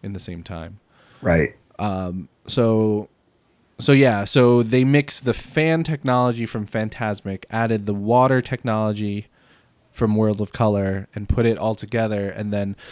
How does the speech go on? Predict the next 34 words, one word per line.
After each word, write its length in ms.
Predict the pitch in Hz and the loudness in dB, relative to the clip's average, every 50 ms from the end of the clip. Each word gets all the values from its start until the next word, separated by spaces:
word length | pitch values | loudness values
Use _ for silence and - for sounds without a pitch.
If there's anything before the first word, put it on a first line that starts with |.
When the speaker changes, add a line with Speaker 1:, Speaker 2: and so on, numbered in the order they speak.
| - - | -16 -4
Speaker 1:
throughout 300 | - 131 135 139 135 127 - | 2 6 8 8 8 6 4
the 80 | 139 | 2
years, 300 | 123 120 127 127 123 110 | 2 2 4 4 4 2
they've 180 | 104 113 110 110 | 2 0 0 2
also 260 | 113 113 - - 123 | 2 2 2 2 0
been 220 | 107 113 110 107 101 | 2 2 0 0 0
adding, 380 | - 101 107 107 107 107 107 | -2 -4 -2 -2 0 -2 -2
like, 280 | 104 98 98 92 - - _ _ _ _ _ | -2 -4 -4 -6 -8 -12 _ _ _ _ _
projection. 640 | - 127 120 131 127 123 - - - 123 117 113 113 | -4 0 4 4 4 4 4 2 -2 -2 0 0 2
There 100 | 113 117 | 2 4
was 160 | 120 131 120 | 4 4 2
some 200 | - - 135 131 | 2 0 0 0
small 280 | 123 - - 127 123 123 | 0 0 0 2 2 2
projection 480 | - 127 113 113 113 113 - - 113 110 | 2 2 0 0 0 -2 -2 -2 -2 0
on 180 | 107 104 104 | -2 -2 -2
the, 460 | 101 98 98 98 98 95 95 95 95 - - _ _ _ _ _ _ _ _ _ _ | -2 -2 -2 -2 -2 -2 -2 -4 -6 -8 -12 _ _ _ _ _ _ _ _ _ _
using 600 | - 110 110 110 110 110 107 107 104 104 101 101 - _ _ _ - | -4 -2 0 0 0 0 0 0 -2 -4 -6 -8 -12 _ _ _ -10
the, 400 | 107 104 98 95 95 95 87 - _ | -6 -4 -4 -2 -2 -4 -6 -6 _
the 100 | - 110 | -4 -4
rides 800 | 101 98 107 104 104 110 110 107 104 101 101 - - - - - - - - - - - _ _ _ _ _ _ _ _ _ _ - | -2 -2 0 0 0 0 0 -2 -2 -6 -8 -12 -12 -12 -14 -16 -20 -20 -20 -20 -20 -20 _ _ _ _ _ _ _ _ _ _ -6
in 360 | 113 120 123 123 123 123 120 | -2 0 0 0 0 0 2
Paradise 420 | - - 113 104 98 101 95 - | 2 2 2 2 0 0 -2 -4
Pier. 500 | - - - - 92 90 87 90 90 92 - _ _ | -6 -10 -10 -8 -6 -6 -4 -6 -8 -10 -14 _ _
So, 180 | - - 101 | -10 -6 -6
like, 280 | 92 92 90 90 _ _ | -4 -4 -6 -8 _ _
the, 340 | 104 95 95 90 90 92 87 - _ _ _ _ _ _ _ _ _ _ _ _ - | -10 -8 -8 -8 -8 -10 -12 -16 _ _ _ _ _ _ _ _ _ _ _ _ -6
they'll, 240 | 107 107 101 98 95 | -2 -2 0 0 -2
they'll 280 | - 104 113 120 117 110 | -2 0 2 4 4 6
mess 300 | 113 113 113 110 - - | 4 4 2 2 0 0
with 160 | 113 104 98 | -2 -2 0
the 80 | 110 104 | 0 0
lights 360 | 98 98 101 107 107 - - | 2 2 0 0 0 -2 -4
back 320 | - - 95 98 - _ | -6 -6 -6 -6 -6 _
there 340 | - 98 101 104 110 113 - | -6 -4 -2 -2 -2 -4 -6